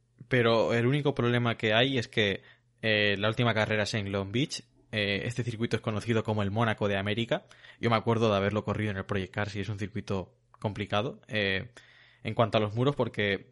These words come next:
eh, sabemos que el Indica-, eh, los coches de IndyCar no tienen la misma carga aerodinámica y cuesta dar una vuelta, <laughs> eh,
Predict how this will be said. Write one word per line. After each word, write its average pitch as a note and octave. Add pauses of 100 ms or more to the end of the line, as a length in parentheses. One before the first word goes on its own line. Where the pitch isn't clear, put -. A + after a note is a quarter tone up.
(240)
eh, -
sabemos A2
que A2+
el G2+
Indica-, G#2
eh, F#2
los G2
coches A2+
de A2
IndyCar G#2
no G#2
tienen G#2
la F#2+
misma G#2
carga G2+
aerodinámica G2+
y A#2
cuesta G#2+
dar A2
una A2
vuelta, G#2
<laughs> -
eh, A2